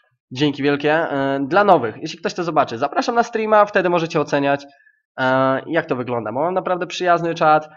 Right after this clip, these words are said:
e, bardzo fajnych moderatorów, mm, i bardzo, mówię, bardzo, bardzo fajne, mm, osoby. Są również młode, ale naprawdę z wielkim potencjałem, mm, na, na, na przyszłość.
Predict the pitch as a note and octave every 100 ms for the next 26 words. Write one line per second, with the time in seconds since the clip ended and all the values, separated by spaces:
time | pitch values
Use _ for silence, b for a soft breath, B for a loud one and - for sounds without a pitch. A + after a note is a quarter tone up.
0 | b b - C3+ C3+ C3 C#3 C3+ E3+ F3
1 | E3+ E3 D#3 D#3 D#3 D#3 D3+ D#3 D#3+ -
2 | _ _ _ _ _ _ - C#3 C#3 -
3 | - F#3 C3+ D3+ D#3+ D3+ C#3 B2+ A#2 A2+
4 | C#3 C#3+ C3+ B2 B2+ B2+ B2 - B2 B2
5 | B2 B2 A#2+ _ _ _ - C3 B2+ C3
6 | B2+ _ D3 - - A#2 A3 A3 G3+ F#3+
7 | G#3 G#3 G3+ F#3+ F#3 F3 - _ F3+ F#3
8 | F3+ E3+ E3+ D#3 C#3+ D#3 C#3 C3+ D#3+ D#3+
9 | D#3+ C#3+ C#3+ C#3 C3 D3 C3 C3 B2+ B2+
10 | B _ _ _ _ B2+ B2 B2 A#2+ _
11 | _ - C#3 B2+ B2 B2 B2 B2 B2 A#2+
12 | B2 A2+ G#2 G#2+